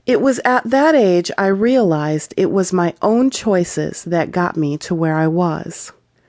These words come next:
I met a nice guy at the age of seventeen. After I met this nice guy, I started making better choices for myself.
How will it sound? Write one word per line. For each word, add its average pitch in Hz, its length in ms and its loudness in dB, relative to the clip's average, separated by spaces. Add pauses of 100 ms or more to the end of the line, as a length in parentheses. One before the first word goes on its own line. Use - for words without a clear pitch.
(800)
I 214 140 2
met 240 220 4
a 277 80 4
nice 214 340 2
guy 160 400 0
at 175 140 -2
the 180 160 -2
age 175 260 0
of 180 100 -2
seventeen. 160 840 -2 (1040)
After 311 400 2
I 285 160 4
met 190 300 2
this 170 260 -2
nice 165 300 0
guy, 143 440 -4 (240)
I 185 120 2
started 247 460 0
making 190 440 0
better 180 260 0
choices 180 640 -2
for 160 160 -4
myself. 156 800 -4